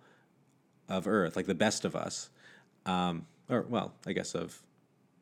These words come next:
of the Federation. But, um, yeah, so it would make sense that in this new series, when they say, like,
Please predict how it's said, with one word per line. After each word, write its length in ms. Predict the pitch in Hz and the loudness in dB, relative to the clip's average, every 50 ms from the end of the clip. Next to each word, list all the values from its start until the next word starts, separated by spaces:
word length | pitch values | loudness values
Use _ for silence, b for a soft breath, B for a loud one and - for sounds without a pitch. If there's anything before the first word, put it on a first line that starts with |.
| _ - | _ -10
of 120 | 85 87 | -6 -6
the 60 | 95 | -2
Federation. 680 | - - 104 92 90 92 92 85 - - 90 82 - B B B B B B _ | 4 4 4 6 6 4 2 2 0 -6 -8 -10 -10 B B B B B B _
But, 240 | - 107 107 101 117 | 4 4 6 6 6
um, 380 | 107 104 101 98 98 95 - - - _ _ _ _ _ _ _ _ _ _ _ _ _ _ _ _ _ _ _ _ _ _ _ _ _ _ _ | 6 6 6 4 2 0 -4 -8 -16 _ _ _ _ _ _ _ _ _ _ _ _ _ _ _ _ _ _ _ _ _ _ _ _ _ _ _
yeah, 400 | - 123 147 170 151 104 80 - - - | 4 8 8 10 10 8 6 2 -2 -4
so 580 | - - - 147 135 127 123 120 117 107 - - - - | -6 0 6 8 8 10 10 10 8 8 4 0 -2 6
it 160 | 135 131 131 | 8 8 8
would 160 | 139 139 127 | 8 6 6
make 220 | 135 135 131 127 - | 6 6 6 4 4
sense 500 | - - - 156 147 131 117 107 - - | 0 4 6 6 8 8 6 4 0 0
that 460 | - 101 98 90 90 90 85 82 - - - - _ - - - | 2 4 4 6 6 4 4 0 -4 -16 -20 -20 _ -20 -10 -2
in 180 | 117 110 101 | 0 0 2
this 220 | 98 98 92 - - | 4 2 2 2 0
new 100 | 101 95 | 0 0
series, 680 | - - - 185 170 147 123 101 87 85 87 - - | 0 2 4 6 8 8 8 6 4 2 0 -2 -4
when 140 | - 90 87 | -4 -4 -2
they 140 | 82 78 82 | -2 -2 -2
say, 400 | - - 90 90 85 90 92 b b b b b b b b b b b b b _ _ _ _ _ _ - - | -2 -4 -4 -2 -2 -2 -4 b b b b b b b b b b b b b _ _ _ _ _ _ -10 -6
like, 300 | 127 117 113 107 - | -6 -4 -4 -6 -8